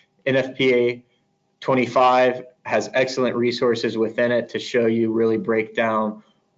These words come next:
what considered, what's considered an impairment, what, uh, what frequency we have to be testing these things. So that's really too much information for us to cover in the presentation today,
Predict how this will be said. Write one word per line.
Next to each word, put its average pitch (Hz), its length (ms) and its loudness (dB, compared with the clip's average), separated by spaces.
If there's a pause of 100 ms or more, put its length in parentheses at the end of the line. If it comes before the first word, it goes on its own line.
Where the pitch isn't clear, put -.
(120)
what 127 380 2
considered, 117 760 0
what's 123 240 -2
considered 117 460 -2
an 107 100 0
impairment, 147 720 0
what, 117 440 0
uh, 104 260 2
what - 300 -2
frequency 147 480 -2
we 127 160 2
have 123 200 0
to 120 80 -12
be 117 120 -8
testing 117 420 -2
these 113 180 -6
things. 113 380 -8 (260)
So 156 120 -2
that's 160 180 2
really 151 220 4
too 135 200 -4
much 123 240 0
information 110 560 -4
for 113 140 -4
us 104 140 -4
to - 80 -18
cover 113 360 -2
in 117 380 -4 (320)
the 117 60 -2
presentation 113 760 -2
today, 113 600 -2